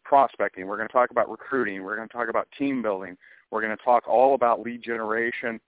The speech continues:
content creation, and how exactly, um, you know, we, we bring in the income. We're gonna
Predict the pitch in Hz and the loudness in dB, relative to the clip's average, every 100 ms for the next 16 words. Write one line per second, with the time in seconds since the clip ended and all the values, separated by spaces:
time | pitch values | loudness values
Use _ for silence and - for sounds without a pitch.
0 | - - 127 131 143 117 - 110 113 107 | -4 0 0 0 -4 -6 -2 -2 -2 -4
1 | 110 107 113 _ _ _ 110 110 107 131 | -8 -8 -12 _ _ _ -2 -2 -2 2
2 | 131 135 104 107 110 - 110 107 104 - | 2 2 -2 0 0 -2 -6 -6 -8 -18
3 | _ 95 101 98 95 101 110 107 113 _ | _ -4 -2 -2 -4 -10 -6 -6 -6 _
4 | _ _ - 107 107 90 107 120 131 123 | _ _ -12 -8 -8 -8 -4 -2 0 -2
5 | 110 143 185 104 87 101 104 | -4 -6 -4 -4 -4 -6 -4